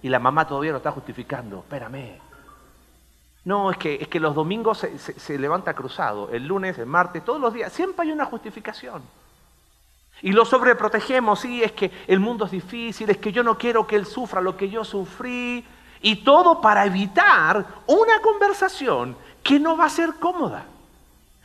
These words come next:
Pero el verdadero amor siempre va a denunciar el pecado. El verdadero amor nunca es a expensas de la verdad y se hace cargo del dolor. Me duele decírtelo, pero te lo digo.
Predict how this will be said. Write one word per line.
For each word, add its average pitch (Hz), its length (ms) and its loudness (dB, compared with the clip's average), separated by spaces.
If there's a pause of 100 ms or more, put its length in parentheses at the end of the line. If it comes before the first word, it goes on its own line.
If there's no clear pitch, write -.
(120)
Pero 277 200 8
el 277 80 6
verdadero 269 680 6
amor 196 480 4 (140)
siempre 359 600 -2
va 294 140 2
a 330 40 -2
denunciar 302 680 -2 (180)
el 277 140 0
pecado. 247 680 -4 (540)
El 269 160 6
verdadero 277 480 6
amor 311 260 6
nunca 294 400 2
es 285 140 -2
a 240 60 4
expensas 247 580 -2
de 208 80 2
la 185 120 6
verdad 185 600 2 (180)
y 208 100 -2
se 262 200 -2
hace 302 280 -2
cargo 285 340 2
del 247 160 -2
dolor. 247 380 4 (180)
Me 262 220 4
duele 320 500 0
decírtelo, 233 880 -6 (540)
pero 254 200 -6
te 254 120 -8
lo 240 120 -2
digo. 151 340 -10